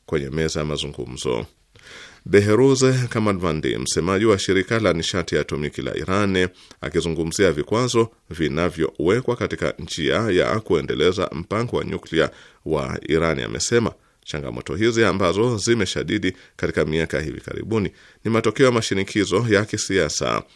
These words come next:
ya kujaribu kuilazimisha Iran iachane na mafanikio yake.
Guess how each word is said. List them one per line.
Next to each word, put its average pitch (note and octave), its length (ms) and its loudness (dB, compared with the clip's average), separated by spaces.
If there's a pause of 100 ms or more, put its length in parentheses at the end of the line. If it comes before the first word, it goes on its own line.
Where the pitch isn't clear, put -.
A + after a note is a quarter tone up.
(220)
ya C2 180 -4
kujaribu D#2+ 460 -2
kuilazimisha E2 840 0
Iran A2 420 2 (260)
iachane G2+ 560 4
na G2+ 120 0
mafanikio F#2 600 0
yake. C2 580 0